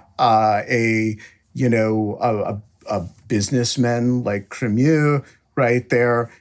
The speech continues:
these are, uh, you know, a peasant farmer like Marie,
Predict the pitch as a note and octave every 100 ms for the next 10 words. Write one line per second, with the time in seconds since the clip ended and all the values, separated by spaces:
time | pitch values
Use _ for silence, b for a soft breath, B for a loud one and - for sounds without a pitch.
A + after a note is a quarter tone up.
0 | _ - C#3+ C#3+ C#3 C#3 B2+ A#2+ A2+ G#2
1 | - A2 G#2 A2 - D3 A#2 G#2+ G#2+ A2
2 | G2+ - C#3+ A2+ A2+ G#2 - C#3+ C#3+ C3+
3 | B2+ B2 A#2+ A2+ A2 G#2 - B2+ A#2 B2
4 | C#3 C3 B2+ A#2+